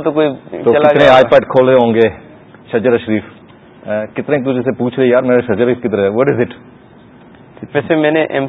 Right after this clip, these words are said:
Speaker 1: سی آر میں جب وہ سوال میں نے بھی بتایا نا، میں نے کہا، "یہ سوال ہے"، تو پھر میں نے نیچے پوچھا، "بھائی، جواب ہی آپ، سوال آپ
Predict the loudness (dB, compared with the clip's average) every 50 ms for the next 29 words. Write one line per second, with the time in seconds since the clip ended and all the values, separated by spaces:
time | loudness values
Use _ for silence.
0 | -6 -2 0 0 0 0 -2 -6 -4 -4 -6 -6 -6 -8 -10 -8 -2 -2 0 0
1 | 0 -2 -4 -4 -4 -4 -6 -8 -8 -4 -2 -2 -2 -2 -4 -8 -10 -12 -8 -8
2 | -6 -4 -4 -4 -4 -4 -4 -4 -4 -4 -6 -10 -12 -18 -20 -20 -20 -20 -20 -20
3 | -20 -20 -20 _ -20 -20 -20 -12 -12 -12 -10 -8 -6 -4 -4 -4 -4 -6 -6 -6
4 | -6 -6 -6 -4 -2 -2 0 -2 -2 -2 0 0 0 0 0 0 -2 -2 -2 -4
5 | -8 -8 -10 -8 -4 -2 0 0 0 -2